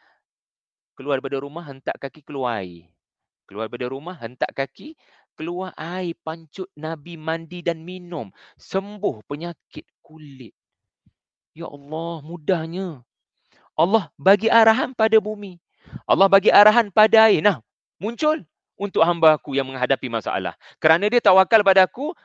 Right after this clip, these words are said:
bantu dia. Subhanallah. Manis tawakal kepada Tuhan. Yang keempat, ya, penat sikitlah tuan-tuan mencatat tu. <laughs> Sebab kita nak buat rumusan ni, nak buat rumusan kepada keseluruhan surah Al-Mulk. Yang keempat,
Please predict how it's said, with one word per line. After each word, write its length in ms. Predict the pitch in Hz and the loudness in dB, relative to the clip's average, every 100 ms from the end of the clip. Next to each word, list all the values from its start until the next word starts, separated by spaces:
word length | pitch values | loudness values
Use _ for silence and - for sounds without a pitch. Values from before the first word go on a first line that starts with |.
| _ | _
bantu 320 | 143 143 131 | -2 -2 -10
dia. 200 | 101 85 _ | -10 -14 _
Subhanallah. 720 | _ 104 101 135 127 98 117 127 _ _ _ _ _ | _ -16 -14 -14 -16 -20 -20 -20 _ _ _ _ _
Manis 400 | 95 107 147 - _ | -14 -10 -12 -14 _
tawakal 460 | 87 87 - 90 | -12 -12 -12 -14
kepada 320 | 87 82 85 85 | -14 -16 -16 -18
Tuhan. 260 | 85 85 85 _ _ - | -20 -20 -20 _ _ -4
Yang 160 | 110 147 | -2 0
keempat, 380 | 170 170 208 - _ _ _ _ _ _ _ _ | -2 0 -2 -2 _ _ _ _ _ _ _ _
ya, 240 | - 123 180 - _ _ _ - | -6 -4 -4 -10 _ _ _ -10
penat 240 | 110 - | -8 -8
sikitlah 400 | - 98 104 98 | -8 -6 -4 -4
tuan-tuan 400 | 98 95 98 98 | -8 -10 -10 -6
mencatat 320 | 101 - 95 - | -8 -4 -6 -6
tu. 100 | 123 _ - | -14 _ -6
<laughs> 800 | 170 160 147 147 - - - _ | -4 -4 -6 -8 -10 -18 -18 _
Sebab 180 | - - | -2 -2
kita 320 | - - 120 | -2 -2 -2
nak 160 | 113 110 | 0 -2
buat 80 | |
rumusan 480 | 113 120 135 - 151 147 | -4 -6 -8 -4 -4 -4
ni, 60 | 160 _ | -12 _
nak 160 | 92 | -8
buat 100 | 107 | -8
rumusan 540 | 110 117 131 - 165 123 _ _ _ _ _ _ | -6 -8 -10 -6 -8 -8 _ _ _ _ _ _
kepada 320 | 110 110 127 | -4 -2 -2
keseluruhan 640 | - 127 135 139 139 143 139 | -6 -6 -4 -2 -2 -2 -8
surah 320 | - 135 131 | -10 -10 -6
Al-Mulk. 460 | 131 135 147 135 - _ _ _ _ _ _ _ _ _ _ - | -8 -8 -10 -12 -16 _ _ _ _ _ _ _ _ _ _ 0
Yang 300 | 170 233 - | 2 4 2
keempat, 400 | 156 151 180 | 0 0 2